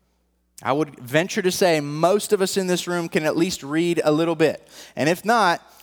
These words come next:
we've got access to any kind of audio Bible you want. But for us to say that God has spoken to us individually apart from his word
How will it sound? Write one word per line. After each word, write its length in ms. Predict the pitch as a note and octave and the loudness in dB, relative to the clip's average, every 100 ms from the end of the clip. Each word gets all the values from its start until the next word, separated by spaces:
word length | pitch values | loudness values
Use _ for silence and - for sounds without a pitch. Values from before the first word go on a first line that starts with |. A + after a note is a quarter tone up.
| - | -6
we've 220 | C#3 D#3 | -2 2
got 160 | D#3+ D#3 | 4 2
access 480 | D#3+ E3 - E3 D#3 | 2 0 0 -2 -2
to 200 | - - | -4 -4
any 160 | F#3 G#3 | -2 -2
kind 200 | G3+ F#3 | -2 -2
of 120 | - | 0
audio 340 | E3+ F3 E3+ | 2 2 2
Bible 300 | D#3+ D#3+ D#3+ | 2 2 2
you 180 | D3 D#3 | -4 -6
want. 420 | D3+ C#3 - - - _ _ _ _ _ _ _ _ _ _ _ _ _ - - | -2 -2 -4 -16 -20 _ _ _ _ _ _ _ _ _ _ _ _ _ -20 -4
But 180 | C#3+ D#3+ | 0 0
for 140 | F3+ F3 | -2 0
us 180 | G#3 G#3+ | 0 0
to 120 | - | -6
say 580 | G#3+ - G3 G#2+ F#2+ B2+ - _ - _ _ | -6 0 2 2 -2 -6 -10 _ -20 _ _
that 180 | C3+ A#2+ | -2 2
God 280 | C3+ F#3+ G3+ | 2 4 4
has 160 | F3+ | 2
spoken 440 | - - F#3 F3+ D#3+ | 0 -2 -2 -2 -2
to 200 | E3+ - | -2 2
us 240 | E3 D#3+ E3+ | 0 0 -6
individually 840 | D#3 C3 A#2+ E3 C#3+ B2+ G#2+ A2+ | -4 -2 0 0 0 -4 -2 0
apart 500 | C3+ - - G3+ G#3 | -2 -4 -2 0 0
from 200 | - D#3 | -4 -8
his 220 | C3+ A#2 G#2+ | -4 -4 -4
word 540 | C3 D3+ A2+ G#2 | -2 0 0 -2